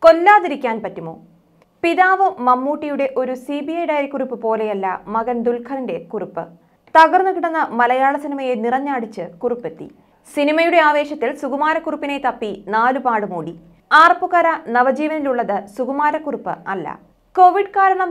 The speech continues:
തകർന്നടിഞ്ഞ മലയാള സിനിമയ്ക്ക് പുതുജീവൻ നൽകിയിരിക്കുകയാണ് ദുൽഖർ സൽമാന്റെ കുറിപ്പ്. മമ്മൂട്ടിയുടെ ഒരു സി ബി ഐ ഡയറി കുറിപ്പ് മലയാളത്തിലുണ്ടാക്കിയ ഓളം ഇപ്പോഴും വിട്ടിട്ടില്ല. ഇപ്പോഴിതാ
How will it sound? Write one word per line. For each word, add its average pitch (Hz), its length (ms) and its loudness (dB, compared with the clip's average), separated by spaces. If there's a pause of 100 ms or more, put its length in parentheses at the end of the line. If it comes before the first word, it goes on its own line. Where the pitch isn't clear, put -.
തകർന്നടിഞ്ഞ 269 520 -2 (200)
മലയാള 247 400 0
സിനിമയ്ക്ക് 247 380 -10 (100)
പുതുജീവൻ 294 540 -6
നൽകിയിരിക്കുകയാണ് 214 760 -6 (120)
ദുൽഖർ 233 380 -4
സൽമാന്റെ 220 460 -6 (160)
കുറിപ്പ്. - 300 -8 (520)
മമ്മൂട്ടിയുടെ 302 580 2 (100)
ഒരു 240 220 2
സി 269 120 -8 (100)
ബി 285 120 -6
ഐ - 80 -4
ഡയറി 254 240 2
കുറിപ്പ് 220 260 -2 (160)
മലയാളത്തിലുണ്ടാക്കിയ 240 840 -2 (180)
ഓളം 208 220 0 (160)
ഇപ്പോഴും 247 440 -4 (120)
വിട്ടിട്ടില്ല. 175 400 -8 (800)
ഇപ്പോഴിതാ 262 440 0